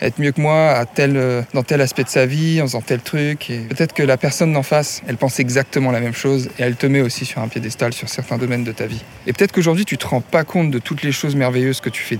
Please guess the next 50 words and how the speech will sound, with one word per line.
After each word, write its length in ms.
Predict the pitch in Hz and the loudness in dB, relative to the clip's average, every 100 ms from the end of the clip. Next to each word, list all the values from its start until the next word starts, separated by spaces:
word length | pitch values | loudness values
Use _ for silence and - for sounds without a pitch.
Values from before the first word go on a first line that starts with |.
| 117 | -2
déjà 380 | 147 170 175 170 | 0 2 4 2
dans 120 | 156 | 2
ta 140 | 160 | 0
vie, 220 | 156 160 156 - - - | 2 0 -2 -10 -12 -8
de 60 | |
tous 120 | 117 | -2
les 160 | 156 135 | 0 0
efforts 300 | 131 185 180 | 2 0 0
que 60 | 165 | -2
tu 160 | - | -2
fais, 260 | 151 180 170 | -2 0 0
et 60 | 139 | -2
peut-être 280 | - 175 - | 0 0 0
que 100 | 147 | -6
tu 100 | - | -6
te 120 | - | -4
rends 120 | 135 | -2
même 320 | 131 180 185 | 2 4 4
pas 160 | 165 156 | 4 0
compte 220 | - 160 | 2 0
que 100 | - | 0
t'es 180 | 127 127 | -4 -2
déjà 360 | 127 143 147 | 0 2 2
en 100 | 151 | 2
train 220 | 123 - 131 | 0 -2 -2
d'avancer 460 | 127 127 123 143 | 0 0 -2 -2
chaque 320 | 127 - 147 | -2 2 2
jour 340 | 135 139 143 - - - - - - | 2 0 0 -2 -14 -20 -20 -20 -10
vers 260 | 123 151 147 | 0 2 4
la 100 | 123 | 4
réalisation 540 | 123 127 123 117 139 | 4 4 2 2 0
de 40 | |
tes 160 | 131 123 | 0 -2
objectifs 520 | 123 117 - 156 143 - - - - | -2 -2 -2 -2 -4 -10 -20 -20 -8
et 60 | 123 | -4
que 60 | |
t'es 80 | - | -4
peut-être 320 | 131 135 147 | -2 0 0
déjà 300 | 135 135 139 | 2 2 4
même 200 | 147 156 | 4 2
en 80 | 147 | 2
train 260 | 143 - 208 | 0 2 4
d'avancer 460 | 135 131 127 175 | 4 2 0 0
pour 160 | 160 131 | 0 0
obtenir 360 | 131 139 139 | 0 0 2
le 80 | 131 | 2
corps 200 | 123 160 | 0 -2
de 60 | 151 | 0
tes 140 | 143 | 0
rêves 280 | 131 170 147 | 2 2 0